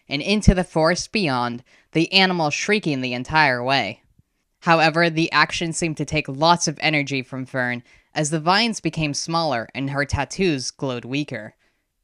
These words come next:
Even the plant army seemed to slow down as their leader got worn out. "We can't keep this up for long," Sarala thought. "Why do they have to lock away all those other students? The more advanced students could be out here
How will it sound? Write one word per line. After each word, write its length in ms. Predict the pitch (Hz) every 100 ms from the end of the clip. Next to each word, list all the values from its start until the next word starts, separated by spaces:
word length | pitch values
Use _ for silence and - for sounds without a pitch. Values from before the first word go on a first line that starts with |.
| _
Even 320 | - 214 240 226
the 100 | 196
plant 340 | - 240 240
army 280 | 147 139 131
seemed 300 | - 196 180
to 80 | 147
slow 280 | - 151
down 320 | 135 151 123 113
as 180 | 131 131
their 180 | 139 127
leader 380 | 160 190 127 117
got 340 | 139 139 -
worn 220 | 123 117
out. 300 | 131 - - - _ _ _ _ _ _ _
"We 120 | 117
can't 460 | - - 165 165 -
keep 220 | 147 -
this 200 | 131 - -
up 200 | 165 -
for 220 | - 123
long," 440 | 120 120 113 107 - _ _ -
Sarala 500 | - 202 175 135 123
thought. 380 | 127 120 - - _ _ _ _ _ _
"Why 300 | 117 120 165
do 200 | 175 160
they 140 | 147 135
have 260 | 151 147
to 120 | - 135
lock 300 | 135 160 151
away 400 | 135 139 147 -
all 220 | 151 175
those 240 | 156 147 -
other 240 | 131 135 156
students? 800 | - - 208 208 131 - - - _ _ _
The 80 | 127
more 260 | 135 175 175
advanced 520 | 131 170 208 202 -
students 480 | - 147 147 160 -
could 240 | 156 151
be 220 | 160 -
out 240 | 190 196 -
here 340 | 143 143 143